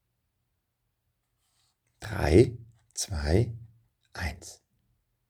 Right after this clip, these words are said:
Gewappnet sein, das ist ein uralter Begriff,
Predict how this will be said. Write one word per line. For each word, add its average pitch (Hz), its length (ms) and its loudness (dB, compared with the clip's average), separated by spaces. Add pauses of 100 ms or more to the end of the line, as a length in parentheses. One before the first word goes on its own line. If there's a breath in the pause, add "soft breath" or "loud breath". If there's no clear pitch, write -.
(1400 loud breath)
Gewappnet 95 440 8
sein, 113 560 0
das - 180 -8
ist - 320 -2
ein 82 300 0
uralter 127 420 4
Begriff, 120 500 2